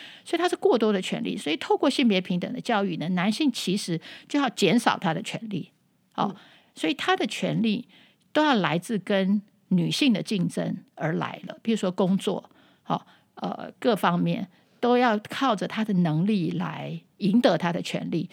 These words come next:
Speaker 1: 而不是靠他的性别，自然他就可以得到这么多权利。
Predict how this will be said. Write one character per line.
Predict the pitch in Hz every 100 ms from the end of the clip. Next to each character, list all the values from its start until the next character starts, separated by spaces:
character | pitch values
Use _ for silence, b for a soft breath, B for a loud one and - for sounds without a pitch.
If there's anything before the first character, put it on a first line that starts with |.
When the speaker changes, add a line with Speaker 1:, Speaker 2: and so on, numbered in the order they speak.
| B B B
Speaker 1:
而 | - 190
不 | 247
是 | 262
靠 | 247 226
他 | 220
的 | 214
性 | 185 - 302 170
别， | 160 139 - -
自 | - 294
然 | 196
他 | 170 190
就 | 196
可 | 185
以 | 170
得 | 165
到 | 175
这 | 165
么 | 165
多 | 190
权 | 185 -
利。 | 196